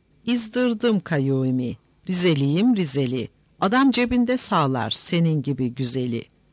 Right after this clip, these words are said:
Yaradanım affeyle, bende kusur ber günah, bir vefasız yar için çekiyorum her gün ah. Yine bir takım hallerde mani dört dizelik dörtlük yerine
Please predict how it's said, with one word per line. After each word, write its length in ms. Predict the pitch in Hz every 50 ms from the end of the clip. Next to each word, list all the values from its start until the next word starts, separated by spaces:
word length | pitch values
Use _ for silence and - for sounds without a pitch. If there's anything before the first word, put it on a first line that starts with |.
| _ _ _ _ - 196
Yaradanım 640 | 208 220 226 226 220 185 202 190 185 185 180 170 -
affeyle, 640 | - 165 175 - - - 165 147 135 127 127 120 - - _ _ _ -
bende 280 | 185 202 226 240 269 262
kusur 500 | - - 254 - - 247 247 226 185 170
ber 200 | 180 190 190 175
günah, 440 | 165 151 165 165 165 170 165 156 - _ _ _ _ _ _ -
bir 200 | 196 190 175 165
vefasız 560 | 175 170 - 170 156 156 - - - 139 131
yar 260 | 131 143 139 131 123
için 440 | 127 - - - - 170 208 277 - -
çekiyorum 640 | - - 202 196 - - 233 220 190 151 135 127 135
her 200 | 135 135 131 131
gün 260 | 127 127 131 123 120 -
ah. 220 | 135 135 123 127 - _ _ _ _ _ _ _ _ _ _ _ _ _ _ _ _ _ _ _ _ _
Yine 260 | 226 226 214 208 196 175
bir 100 | 196 180
takım 360 | - 160 139 - - 143 139
hallerde 640 | 135 127 123 117 117 107 104 104 - - 202 262 294 _ _ _ _ -
mani 420 | - 202 220 226 233 254 254 214 214
dört 260 | 220 226 220 - -
dizelik 500 | 180 175 165 175 170 170 175 _ _ -
dörtlük 440 | 165 156 147 - - 208 202 - 143
yerine 360 | 117 107 - 135 175 247